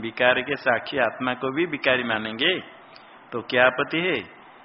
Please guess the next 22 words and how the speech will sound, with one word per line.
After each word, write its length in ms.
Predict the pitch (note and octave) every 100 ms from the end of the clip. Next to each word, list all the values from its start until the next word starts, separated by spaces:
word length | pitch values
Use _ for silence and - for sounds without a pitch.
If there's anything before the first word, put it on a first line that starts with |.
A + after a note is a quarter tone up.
| - -
तद 160 | A2+ A2
विकार 600 | G#2+ G#2+ - A#2 A#2 A#2
अनुसंधानम 920 | A#2 A2+ A2+ G#2+ A2 A2+ A2+ G2+ A#2+
न 40 |
स्यात्। 580 | D3+ E3 F3+ B3+ - - - - - - - - -
उनके 380 | A#2 B2+ C3 C3+
जो 280 | B2 A#2 A2
विकार, 440 | G#2 G#2 C#3 C3+ C#3
विकारी 720 | A2 G#2+ G#2 - C3 C#3 C#3+ B2+
वस्तु 280 | - - C3+
के 180 | C#3+
जो 160 | B2+ B2
विकार 400 | A#2 A#2+ C3 A#2
होते 340 | A2 G#2 A2+
हैं, 480 | A#2+ D#3+ D3+ - - - - -
उनका 340 | A#2+ B2+ B2 A#2+
अनुसंधान, 640 | C3+ C3 C3+ C3 C3+ C3+
उनका 360 | B2+ B2 B2+
ज्ञान 440 | A#2+ G#2+ A#2 B2+ C3+
नहीं 420 | A#2 A#2 B2+ C3
होना 260 | B2 B2 B2
चाहिए। 520 | C#3 C#3+ E3+ C#3